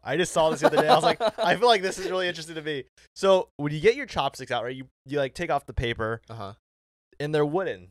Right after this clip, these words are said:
Speaker 1: right?
Speaker 2: Right.
Speaker 1: But if you look how, like, it's slim, and then at the very end of it, it's, like, this, like, I don't know, how would you explain? Like a square.
Speaker 2: Yeah, it's, like, rectangu-, like, it's like a little nub.
Speaker 1: Yeah. So, apparently,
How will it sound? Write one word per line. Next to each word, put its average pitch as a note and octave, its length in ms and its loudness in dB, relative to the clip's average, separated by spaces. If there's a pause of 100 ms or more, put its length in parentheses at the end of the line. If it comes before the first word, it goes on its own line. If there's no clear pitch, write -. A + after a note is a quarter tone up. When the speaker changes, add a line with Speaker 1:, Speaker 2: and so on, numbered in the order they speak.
Speaker 1:
right? C#3 280 -6
Speaker 2:
Right. B2+ 380 -6
Speaker 1:
But D3 100 -2
if C3+ 100 -6
you C#3 80 -8
look F#3+ 220 -4
how, F3+ 160 -2
like, C#3+ 200 -4 (120)
it's C3 120 -10
slim, D3 480 -8
and D3 100 -8
then C#3+ 140 -6
at C3+ 120 -10
the B2 80 -12
very C3 340 -6 (380)
end D#3 200 -4
of A2+ 120 -4
it, G#2 180 -6
it's, - 180 -12
like, A2 220 -8
this, G#2+ 180 -14
like, G2 160 -8 (840)
I C3+ 80 -12
don't B2 100 -12
know, G2+ 80 -10
how G2+ 140 -8
would F#2+ 100 -14
you F2+ 60 -20
explain? F#2 240 -16
Like G2 100 -18
a F#2+ 60 -14
square. A2+ 480 -6 (400)
Speaker 2:
Yeah, C#3+ 220 -2
it's, A#2 140 -8
like, C#3 220 -4
rectangu-, B2+ 440 -12
like, C3 120 -6
it's C#3 80 -16
like C#3+ 80 -10
a C#3 40 -10
little D3 220 -8
nub. A#2+ 380 -6 (260)
Speaker 1:
Yeah. A2 280 -8 (480)
So, F3+ 400 2 (420)
apparently, C#3 880 0